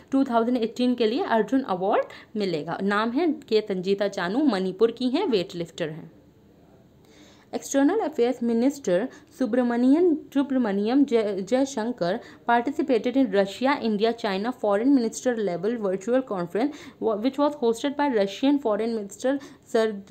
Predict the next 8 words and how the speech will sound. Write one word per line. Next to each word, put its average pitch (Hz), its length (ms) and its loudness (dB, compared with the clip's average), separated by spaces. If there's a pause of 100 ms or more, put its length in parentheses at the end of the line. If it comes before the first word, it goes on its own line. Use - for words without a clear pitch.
(180)
Sergei 220 320 2
Lavrov 190 580 2
in 262 220 2 (120)
Moscow, 285 520 0 (300)
Russia। 240 500 2
The 233 100 0
meeting 220 380 0
took 311 140 -6